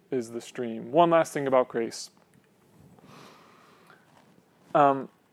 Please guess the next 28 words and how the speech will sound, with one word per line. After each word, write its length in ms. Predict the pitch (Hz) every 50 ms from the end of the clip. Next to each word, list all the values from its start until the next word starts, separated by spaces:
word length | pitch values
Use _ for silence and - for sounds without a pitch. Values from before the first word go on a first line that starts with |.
| _ _ _ -
God 280 | 143 160 165 170 165 139
gives 260 | - 175 175 156 131
this 180 | 147 147 - -
grace 280 | - - 135 131 131 -
to 120 | - 143
the 100 | 120 127
humble, 360 | 127 127 117 113 - - - - _ _ _ _ _ _ _ _ _ _ _ - _ _ _ _ _ _ _ _ _ _ _ _ _ _ _ _ _ _ _ _ _ _ _ _
to 120 | - - 131
the 80 | 135
weak, 280 | 120 120 - - - - - _ _ _ _ _ _ -
right? 240 | 131 120 120 127 - _ _ _ _ _ _ _ _ _ _ _ _
God 260 | - 143 147 143 131
gives 320 | - 170 175 180 170 160 -
this 200 | 165 165 156 -
grace 540 | - - 143 143 139 135 135 - - - _ _ _ _ _ _ _ _ _ _ _ _ _ _ _ -
to 140 | - 143
the 100 | 131 139
humble, 500 | 127 - 120 120 120 117 113 113 - 123 - _ _ _ _ _ _
to 120 | - 147 127
the 60 | 127
weak. 200 | 123 123 117 -
Humility 880 | - - - 156 147 147 151 165 175 175 180 175 185 180 180 180 - - _ _ _ -
is 200 | 143 135 117 117
the 120 | 120 143 -
only 340 | - 147 147 151 156 160 156
soil 680 | - - - - 143 135 131 127 127 123 120 120 123 - _ _ _ _ _ _ _ _ _ _ _ _ _ _ _ _ - -
in 220 | 139 131 123 123
which 440 | 127 139 139 139 - - - - -